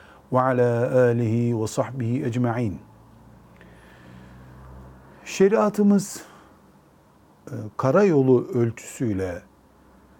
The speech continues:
doksan kilometrelik mesafeye yolculuk mesafesi demiştir. Doksan kilometreyi bulmayan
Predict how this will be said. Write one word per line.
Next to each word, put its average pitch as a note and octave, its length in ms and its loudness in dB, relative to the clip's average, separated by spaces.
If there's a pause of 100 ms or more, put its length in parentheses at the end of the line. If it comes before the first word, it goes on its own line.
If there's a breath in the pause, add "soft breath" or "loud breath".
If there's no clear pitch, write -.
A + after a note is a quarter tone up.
doksan E3 680 0 (260)
kilometrelik B2 1000 0 (160)
mesafeye A#2 960 -2 (1200 soft breath)
yolculuk F#3 920 2 (120)
mesafesi A2+ 760 -2
demiştir. - 580 -14 (2250 loud breath)
Doksan G#3 420 2
kilometreyi E3+ 880 2
bulmayan C3+ 580 0